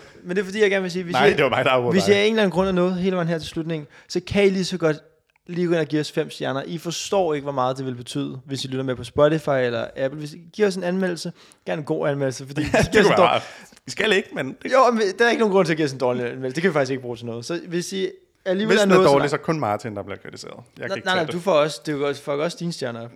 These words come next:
Speaker 2: Ja, men jeg kan ikke tage kritik. Jeg er ikke
Speaker 1: Øhm,
Speaker 2: stærk nok.
Speaker 1: vi har en YouTube, vi har en TikTok, vi har en Instagram. Hvis, igen, I har tredive sekunder, efter vi lige har spildt over en time af jeres liv. Hvis I alligevel lige har tredive sekunder nu, please klik på en af dem.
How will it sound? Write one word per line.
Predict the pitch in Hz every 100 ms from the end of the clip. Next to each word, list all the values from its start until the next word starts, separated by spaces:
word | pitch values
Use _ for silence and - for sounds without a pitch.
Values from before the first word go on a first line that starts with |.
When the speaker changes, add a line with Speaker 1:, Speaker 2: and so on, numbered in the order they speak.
| -
Speaker 2:
Ja, | 143 131
men | 123
jeg | 123
kan | -
ikke | -
tage | - - 117 _ _
kritik. | - - - _ _ _ _ _ _ _ _ _ _ _ _
Jeg | 151
er | 147
ikke | 135
Speaker 1:
Øhm, | 131
Speaker 2:
stærk | 131 - -
nok. | - - _ _ _ _ _ _ -
Speaker 1:
vi | 147 160
har | 170 175
en | 170
YouTube, | 165 180 190 175 - -
vi | 139
har | 156
en | 156
TikTok, | - 165 156 165 147
vi |
har | 147
en | 151
Instagram. | 147 - 151 147 139
Hvis, | 147 156 143 156
igen, | - 160 160 160 _ _
I | 160
har | 135 175 170
tredive | - - 151 156
sekunder, | 143 - 147 139 139
efter | 165 143 151
vi | 135
lige |
har | 143
spildt | 139 - 165 151
over | 151 139
en | 139
time | - 143
af |
jeres | 131 -
liv. | 131 - - -
Hvis | -
I | 180
alligevel | 185 196 226
lige | 226 226
har | 190 196 -
tredive | - 165 160
sekunder | 143 147 139
nu, | 131 127 _ _ _ _ _ _ _ -
please | - 175 -
klik | - 143
på | -
en | 139
af | 131 120
dem. | 131